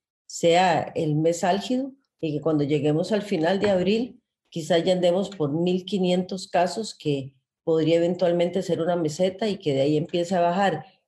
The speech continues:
en dos semanas y que después nos tome tres o cuatro meses ya bajar del todo. Pero proyecciones hay muchas. Yo creo que todos los que nos encanta esto tenemos nuestro propio modelo, y, y, y, pero de nuevo,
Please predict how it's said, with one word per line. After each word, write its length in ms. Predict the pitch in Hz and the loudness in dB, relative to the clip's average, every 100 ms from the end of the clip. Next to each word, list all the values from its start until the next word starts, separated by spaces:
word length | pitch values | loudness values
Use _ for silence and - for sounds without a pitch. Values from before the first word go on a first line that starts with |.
| - | -4
en 160 | 156 | 0
dos 180 | 156 156 | 2 2
semanas 460 | 202 185 180 208 202 | 0 2 2 0 -4
y 60 | |
que 100 | - | -6
después 260 | 131 - 156 | -6 -2 -2
nos 280 | 180 180 - | 0 -4 -2
tome 580 | 180 180 185 156 - _ _ _ | 0 2 2 0 -6 _ _ _
tres 300 | - 175 185 | 0 2 2
o 100 | 190 | 0
cuatro 300 | - 160 185 | 0 0 0
meses 720 | 180 160 165 208 180 139 - _ _ _ | 0 0 0 -2 -2 -2 -10 _ _ _
ya 540 | - 160 160 156 127 - | -2 4 4 4 0 -2
bajar 340 | 147 143 156 151 | -4 0 -2 0
del 220 | 156 147 | -2 0
todo. 480 | 214 202 131 - _ _ _ _ - _ | 2 2 2 -4 _ _ _ _ -20 _
Pero 280 | 196 233 254 | 4 4 4
proyecciones 640 | 214 175 156 - 180 208 | 2 2 0 2 2 2
hay 80 | 220 | 2
muchas. 580 | 202 202 202 131 - - | 2 0 -2 -6 -8 -6
Yo 100 | 175 | -2
creo 140 | 190 196 | -2 -2
que 80 | |
todos 420 | 240 - 220 240 226 | -4 0 2 4 2
los 180 | 185 | -2
que 80 | - | -2
nos 200 | 143 135 | -2 -2
encanta 480 | 147 139 175 190 202 | -2 0 0 2 2
esto 320 | 208 208 226 | 2 0 -2
tenemos 340 | 170 151 170 202 | 0 0 0 0
nuestro 420 | 190 - 147 127 | -2 -4 -6 -4
propio 340 | 170 - 202 | -4 -2 -2
modelo, 540 | 196 175 160 196 220 196 | 0 2 2 2 0 -2
y, 220 | 127 120 | -2 -6
y, 240 | 131 143 - | -10 -10 -10
y, 320 | 131 139 123 - - | -6 -4 -6 -6 0
pero 200 | 170 151 | 2 4
de 100 | 147 | 4
nuevo, 400 | 175 202 165 | 4 2 0